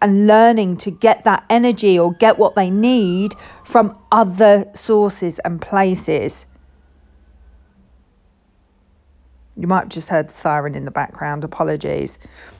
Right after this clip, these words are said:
My foot is still bad, so I am recording this from my bed. So I hope this all makes sense.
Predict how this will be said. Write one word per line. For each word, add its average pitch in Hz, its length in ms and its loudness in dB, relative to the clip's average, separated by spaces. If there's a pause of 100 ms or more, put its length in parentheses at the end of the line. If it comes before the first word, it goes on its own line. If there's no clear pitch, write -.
My - 140 4
foot - 360 4
is 247 160 2
still 226 240 4
bad, 202 400 4
so 196 120 -2
I 196 140 2
am 196 200 0
recording 190 480 -2
this 170 240 -8 (140)
from 185 180 -4
my 175 140 -2
bed. 160 320 -2 (1700)
So 311 500 4 (800)
I 254 100 0
hope 370 380 4
this 302 220 0
all 285 100 0
makes 247 320 0
sense. 190 560 -2